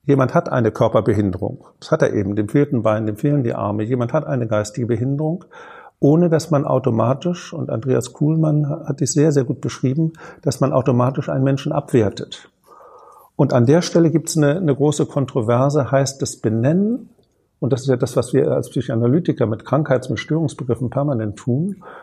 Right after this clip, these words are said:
ist das Benennen, äh, schon ein destruktiver und letztlich inhumaner Akt. Und das wird ernsthaft behauptet.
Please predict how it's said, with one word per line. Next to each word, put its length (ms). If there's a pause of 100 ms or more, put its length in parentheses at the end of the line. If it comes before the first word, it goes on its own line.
(160)
ist 240
das 120
Benennen, 640
äh, 360
schon 260
ein 200
destruktiver 840
und 120
letztlich 380
inhumaner 560
Akt. 420
Und 200
das 140
wird 100
ernsthaft 440
behauptet. 600